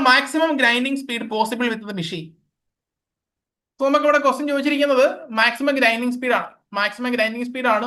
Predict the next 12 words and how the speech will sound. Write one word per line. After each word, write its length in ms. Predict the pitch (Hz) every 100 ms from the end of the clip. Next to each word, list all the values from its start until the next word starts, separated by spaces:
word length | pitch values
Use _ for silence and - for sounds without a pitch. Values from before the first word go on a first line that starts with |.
| 226
ഓപ്ഷൻ 240 | 208 208 247
കിടക്കുന്നത് 380 | 240 247 240 240 247
meter 200 | 220 226
per 60 | 226
second-ിലും 340 | 226 214 202 180
ആണ്. 120 | 151 151 _ _ _ _ _ -
So 100 | 247
നമുക്ക് 180 | 269 269
അതിന്റെ 220 | 269 269 269 233
ഇക്വേഷനിലോട്ട് 500 | 220 247 262 262 262
ആദ്യം 180 | 247 247 220
പോകാം. 260 | 196 220